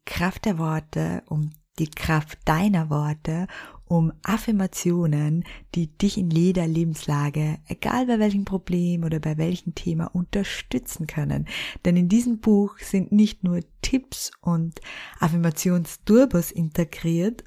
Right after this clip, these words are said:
sondern es ist auch ein noch nie dagewesenes Affirmationslexikon dabei, so dass du dich in jeder Lebenslage von diesem Buch begleiten lassen kannst.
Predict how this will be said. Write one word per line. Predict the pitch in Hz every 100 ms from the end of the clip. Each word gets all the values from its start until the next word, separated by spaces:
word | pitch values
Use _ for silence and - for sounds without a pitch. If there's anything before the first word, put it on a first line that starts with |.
| -
sondern | - 180 180 185 185 185 - - -
es | 185 175
ist | - 185 - -
auch | 175 196 208 -
ein | 190 185
noch | 190 185 -
nie | 180 196 233 233 -
dagewesenes | 196 175 175 180 170 165 170 160 -
Affirmationslexikon | - 202 208 190 180 - 170 165 - 151 - - - 147
dabei, | 151 151 147 151 165 - -
so | -
dass | 170 165 -
du | 208 220
dich | 208 190 -
in | 175 170
jeder | 170 170 196 220 233 240 214
Lebenslage | 196 202 185 175 - 160 156 156 156
von | - 156 151
diesem | 190 202 202 180
Buch | - 175 175 - -
begleiten | 202 - 147 143 -
lassen | 143 - - 156
kannst. | - - - -